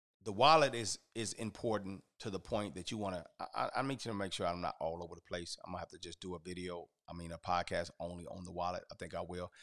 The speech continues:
But yeah, in a nutshell, you wanna make sure you send it to your wallet. That's what the ledger's for. So you can protect it that way. That way you, you kinda, like, become your own bank. You know, you are the own bank. You have your keys,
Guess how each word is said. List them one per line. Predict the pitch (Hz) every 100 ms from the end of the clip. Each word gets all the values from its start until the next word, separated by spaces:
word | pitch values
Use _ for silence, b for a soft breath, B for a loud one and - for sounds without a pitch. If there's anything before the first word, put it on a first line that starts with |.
| B B
But | 92
yeah, | 101 87 80 _ b _ -
in | 98
a |
nutshell, | 98 107 - 104 92 - B B -
you | 107
wanna | 107 95
make | 101
sure | - 104
you | 90
send | - 101
it | 87
to | 95
your | 80 82
wallet. | 87 90 92 - _ _
That's | 87 -
what | 85
the | 82
ledger's | 87 85 85
for. | - 98 98 104 - _ _ _ _
So | - 95 92
you | 87
can | -
protect | 92 - 95 -
it | 80
that | 87 -
way. | 73 - 117
That | 92 92
way | 92
you, | 90 90 87
you | 90
kinda, | - 98 90
like, | 87 85
become | 87 - 87
your | 85 -
own | 85 82 82 82
bank. | 69 - - - _ _ _ _
You | 87
know, | 82 80
you | 80 80 - -
are | 110 82
the | 73
own | 76 73
bank. | 80 87
You | 92 87
have | 80 80
your | -
keys, | 117 104 95 95 90